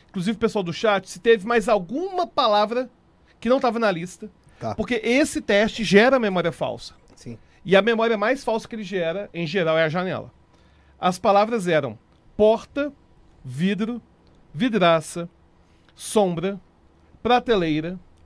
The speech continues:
Speaker 1: peitoril, casa, aberta, cortina, quadro, visão, brisa, faixa, tela, persiana. Por que que as pessoas escrevem janela com frequência?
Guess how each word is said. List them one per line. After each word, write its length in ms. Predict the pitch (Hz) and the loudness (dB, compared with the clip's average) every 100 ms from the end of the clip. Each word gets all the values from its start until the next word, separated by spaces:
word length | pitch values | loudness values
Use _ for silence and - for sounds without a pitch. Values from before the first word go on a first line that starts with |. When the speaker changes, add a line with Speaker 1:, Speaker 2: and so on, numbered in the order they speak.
| _ | _
Speaker 1:
peitoril, 680 | - 247 - 247 190 175 180 - _ _ _ _ _ _ | 2 2 2 0 2 -2 -8 -12 _ _ _ _ _ _
casa, 580 | - 208 190 180 185 208 - _ _ _ _ | 2 6 6 2 -6 -10 -12 _ _ _ _
aberta, 680 | 226 185 190 175 - 185 185 - _ _ _ | -2 2 2 0 -4 -12 -12 -14 _ _ _
cortina, 720 | - 254 - - 185 170 170 180 _ _ _ _ _ _ - | -4 -4 -4 -10 -8 -8 -10 -14 _ _ _ _ _ _ -4
quadro, 560 | 202 185 180 185 202 - _ _ - | 2 4 4 -2 -10 -14 _ _ -10
visão, 600 | 156 247 170 170 175 185 _ _ _ _ _ - | -4 -2 -2 -4 -6 -12 _ _ _ _ _ -8
brisa, 640 | 156 208 214 190 208 220 - _ _ | -4 -2 -2 -4 -4 -6 -10 _ _
faixa, 680 | _ - 185 180 - 190 185 - _ _ _ - | _ 0 2 0 -4 -8 -10 -12 _ _ _ -2
tela, 420 | 185 170 175 190 - _ - | 2 2 0 -6 -10 _ -4
persiana. 760 | 190 139 - 214 160 117 110 - _ _ _ _ _ | -2 -2 -6 -6 -4 -6 -10 -20 _ _ _ _ _
Por 180 | 311 - | -2 2
que 140 | 349 | 0
que 80 | 349 | 0
as 100 | 320 | -2
pessoas 360 | 302 277 277 247 | -4 -2 -4 -6
escrevem 640 | - - 233 262 277 226 | -12 -6 0 0 -2 -4
janela 420 | 196 175 180 175 | -4 -4 -2 -4
com 100 | 170 | -6
frequência? 680 | 160 165 - 135 117 - - | -12 -12 -10 -10 -12 -16 -20